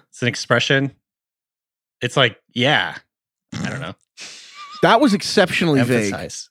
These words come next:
Speaker 1: Emphasize. Fair dinkum.
Speaker 2: You said that was not in an email.
Speaker 1: Like, that's true. No, I said it, it wasn't an email.
Speaker 2: Oh,
Speaker 1: Several
Speaker 2: okay.
Speaker 1: people talked about it.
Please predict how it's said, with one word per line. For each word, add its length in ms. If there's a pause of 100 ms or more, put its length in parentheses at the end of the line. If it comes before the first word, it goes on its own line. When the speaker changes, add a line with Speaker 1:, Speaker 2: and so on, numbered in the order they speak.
(140)
Speaker 1:
Emphasize. 580
Fair 240
dinkum. 340 (480)
Speaker 2:
You 180
said 180
that 80
was 120
not 280
in 80
an 100
email. 520 (540)
Speaker 1:
Like, 160
that's 260
true. 380 (280)
No, 100
I 100
said 240
it, 80
it 80
wasn't 280
an 100
email. 340 (840)
Speaker 2:
Oh, 140
Speaker 1:
Several 200
Speaker 2:
okay. 140
Speaker 1:
people 120
talked 280
about 180
it. 140